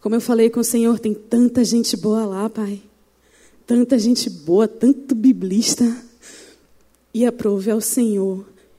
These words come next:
escolher a mim. Me sinto honrada e privilegiada, como eu disse, por, né, me colocar aqui diante do Senhor para ser usada por Ele. Amados, eu confesso a vocês que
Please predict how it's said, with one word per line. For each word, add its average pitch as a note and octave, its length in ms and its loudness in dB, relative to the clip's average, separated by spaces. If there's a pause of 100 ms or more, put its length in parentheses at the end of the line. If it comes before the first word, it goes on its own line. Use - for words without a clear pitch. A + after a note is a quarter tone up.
escolher G#3+ 460 0
a G#3 80 0
mim. F#3+ 480 -6 (680)
Me G#3 80 -4
sinto A#3 320 -4
honrada G#3+ 800 -2 (1000)
e G3+ 180 -4
privilegiada, G#3 840 -4
como G#3 200 -2
eu G3+ 80 2
disse, F#3+ 320 -6
por, G3 420 -6 (580)
né, G#3 220 -2
me G#3 120 -4
colocar G#3 440 -4
aqui G3+ 180 -8
diante G#3 320 -4
do G#3 120 -6
Senhor G#3 280 -2
para F#3+ 200 -6
ser G3 200 -4
usada F3+ 560 -6 (600)
por G3 180 -2
Ele. F3 400 -6 (1200)
Amados, A#3 460 2
eu C4 80 6
confesso C4 380 0
a - 20 0
vocês B3 500 0
que G#3+ 540 -2